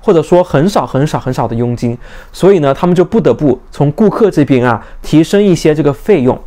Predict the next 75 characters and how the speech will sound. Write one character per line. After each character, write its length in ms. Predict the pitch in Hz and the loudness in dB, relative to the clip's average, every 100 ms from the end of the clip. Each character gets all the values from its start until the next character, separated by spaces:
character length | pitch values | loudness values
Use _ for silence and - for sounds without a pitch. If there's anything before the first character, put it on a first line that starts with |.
| - - - | -18 -20 -2
那 140 | 147 | -2
所 240 | 143 - 175 | 0 2 2
以 80 | |
他 120 | 139 151 | 2 0
就 100 | 156 | 0
给 140 | 156 | 4
我 120 | 156 | 4
打 160 | 160 117 | 2 0
电 180 | 160 143 | -2 -2
话 180 | 156 | -2
说， 200 | 139 139 | 2 2
最 160 | 143 185 | 2 0
近 140 | 160 | 2
的 100 | 165 151 | 2 2
费 160 | 202 | 2
用 180 | 170 127 - - - | 2 2 -6 -18 -2
要 180 | 170 156 | 0 0
加 280 | - 180 | -2 -2
到， 260 | 180 180 139 - - | 2 0 0 -6 -2
呃， 280 | 131 127 - | 0 2 0
原 260 | 135 135 165 | 0 0 0
价 180 | 220 175 | 0 0
呢 120 | 139 | -2
是 180 | - 160 | 0 0
两 280 | 139 107 110 | 2 -2 -8
千 280 | - 170 | -2 -2
四 240 | 175 - 202 | -2 -4 -4
百 160 | 143 107 | -2 -2
欧 200 | 113 117 | 0 0
了， 140 | 113 - - | -2 -4 -20
所 180 | - 185 | 0 4
以 160 | 156 123 - - - | 4 2 -10 -20 -6
加 140 | 196 180 | -2 0
了 120 | 170 | 0
快 220 | - 170 | 0 0
一 100 | 160 | 0
千 240 | 156 165 | -2 -2
欧 220 | 165 160 160 | 2 2 2
的 100 | 135 | 0
这 140 | 127 | 0
个 140 | 120 | -2
费 240 | 117 - 123 | -4 -2 0
用。 200 | 120 - - - - | 0 -4 -14 -20 -6
那 180 | 160 160 | 0 2
我 140 | 139 | 4
也 100 | 139 | 4
跟 120 | 147 | 2
他 120 | 147 | 0
说， 160 | 147 175 | 0 2
我 140 | 151 | 2
说 160 | 123 160 165 | 2 2 2
：“两 160 | 135 | 0
千 180 | 123 185 | 0 0
四 160 | 190 202 | 0 0
百 120 | 160 | 0
欧 180 | 143 143 | 2 0
真 140 | 180 | 0
的 60 | 185 | 0
是 180 | 185 151 | 2 2
有 180 | 135 | 2
点 180 | 151 151 | 2 -2
贵。 220 | 113 151 - - - - | 0 -2 -2 -10 -20 -2
如 140 | 151 | 0
果 200 | 202 226 | 2 0
你 100 | 202 | 0
是 180 | 127 - | -2 0
买 220 | 185 151 | 0 0
这 100 | 104 | -2
种 180 | 151 135 | -2 -2
小 300 | 143 - 107 | -2 -4 -4
房 320 | 104 - 98 | -4 -4 -4
子 120 | 123 - | -8 -4
的 100 | 127 | -4
话 160 | 135 | -2
啊， 240 | 110 104 | -2 -4